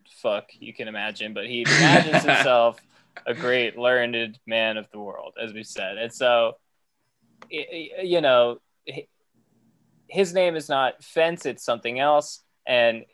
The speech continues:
Speaker 1: he decides that because it sounds nice, he's gonna give his daughter a name that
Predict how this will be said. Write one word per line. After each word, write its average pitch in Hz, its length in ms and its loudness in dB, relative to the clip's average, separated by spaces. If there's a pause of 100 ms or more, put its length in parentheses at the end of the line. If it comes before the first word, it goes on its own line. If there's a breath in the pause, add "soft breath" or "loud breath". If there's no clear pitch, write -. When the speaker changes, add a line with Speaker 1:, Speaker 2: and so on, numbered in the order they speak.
(100)
Speaker 1:
he 170 260 -6
decides 127 840 0
that 110 420 2 (460)
because 139 340 -4
it 120 160 -6
sounds 185 480 -4
nice, 117 560 -4 (180)
he's 135 160 -8
gonna 123 140 -4
give 120 180 -4
his 123 160 -14
daughter 117 320 0
a 98 60 -8
name 113 440 -2
that 101 340 -6